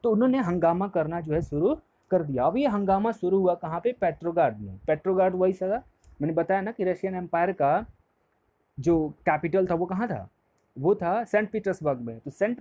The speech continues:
Petersburg जो ward है ये लिया गया था Germany से, तो जर्मन word था, तो इसको हटा करके लोगों ने ये बोला कि इसका आप नाम change करके Petrograd रखिए, तो Petrograd उसका नाम रख दिया गया।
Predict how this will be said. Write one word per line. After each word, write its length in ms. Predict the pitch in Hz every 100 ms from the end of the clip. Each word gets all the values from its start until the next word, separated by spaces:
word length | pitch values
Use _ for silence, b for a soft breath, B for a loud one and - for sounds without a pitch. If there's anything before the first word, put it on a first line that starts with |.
| -
Petersburg 460 | 180 196 170 208
जो 140 | 190 180
ward 320 | 135 170 175
है 260 | 117 123 123
ये 200 | 131 202
लिया 240 | 165 175
गया 160 | 180 180
था 160 | -
Germany 400 | 170 180 202 220
से, 220 | 202 185 175 _ _ _ _ -
तो 60 |
जर्मन 360 | 156 175 196 240
word 240 | 185 127
था, 180 | 120 143
तो 100 | 175
इसको 180 | 170 165
हटा 260 | 151 175 185
करके 420 | 190 170 170 185
लोगों 300 | 160 165 190
ने 100 | 185
ये 60 |
बोला 280 | 180 151 151
कि 180 | 170 202
इसका 280 | 190 - 175
आप 120 | -
नाम 200 | 175 180
change 220 | 175 165
करके 200 | 165 165
Petrograd 680 | 170 143 - 156 139 135 123
रखिए, 280 | 123 - 190
तो 120 | -
Petrograd 480 | 156 147 165 143 139
उसका 200 | 127 -
नाम 200 | 143 117
रख 100 | 110 98
दिया 120 | 98
गया। 180 | -